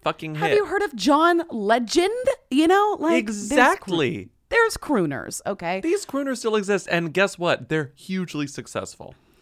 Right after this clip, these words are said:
Speaker 2: So the, you know, the off-, the director of Ted Two, actually, I don't know if he directed it, but I don't care. The, the writer of Ted Two and the f-, upcoming Ted
Speaker 1: Family Guy.
Speaker 2: T V series. So he and Liz Gillies, who is best known for being Ariana <laughs> Grande's, like, best friend and being on Victorious
Speaker 1: From Victorious.
Speaker 2: with
Speaker 1: And
Speaker 2: her.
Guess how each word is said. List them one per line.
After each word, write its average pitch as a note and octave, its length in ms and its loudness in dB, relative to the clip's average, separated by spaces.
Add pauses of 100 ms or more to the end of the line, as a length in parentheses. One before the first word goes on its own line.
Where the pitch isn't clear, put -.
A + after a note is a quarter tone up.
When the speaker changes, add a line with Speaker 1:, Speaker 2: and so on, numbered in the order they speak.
(260)
Speaker 2:
So A3 360 2
the, F#3 160 -6
you G#3 240 0
know, G3 100 4
the F3+ 280 -2
off-, G3+ 260 4
the G3 80 2
director G3+ 420 0
of F3+ 120 -2
Ted F3 260 -4
Two, D3 220 -2
actually, C3 180 -4
I A#2+ 40 -2
don't A#2+ 60 -2
know A#2 60 -2
if A2+ 80 -6
he - 80 -8
directed D2+ 380 -8
it, - 80 -10
but - 100 -6
I F#2 80 -4
don't D#2+ 160 -8
care. - 320 -10
The, E3 140 -2
the E3 180 -2
writer F3+ 380 2
of D3 100 -6
Ted D3+ 260 -6
Two D3 220 -2
and C#3 100 -2
the C#3+ 60 0
f-, C#3 100 -12 (200)
upcoming D#3 440 0
Ted D3+ 380 -8
Speaker 1:
Family A3+ 380 -6
Guy. - 80 -8
Speaker 2:
T G3+ 80 -2
V D#3+ 120 -4
series. A#2+ 400 -6 (200)
So G3+ 240 -2
he B3 640 2 (100)
and F3+ 320 2
Liz F3 240 0
Gillies, D#3+ 380 -2
who E3+ 160 0
is C#3+ 100 0
best E3 300 2
known E3 100 2
for D#3+ 120 -6
being D#3+ 200 0
Ariana D3 420 -2
<laughs> - 60 -6
Grande's, D#3 480 -2
like, C3+ 240 -6
best D#3 280 0
friend D3+ 340 -4
and D#3 200 0
being D3+ 220 2
on C3 140 -2
Victorious C#3+ 720 -2
Speaker 1:
From G#2+ 120 0
Victorious. G2+ 460 -2
Speaker 2:
with - 180 -2
Speaker 1:
And C3 240 2
Speaker 2:
her. D3 180 -4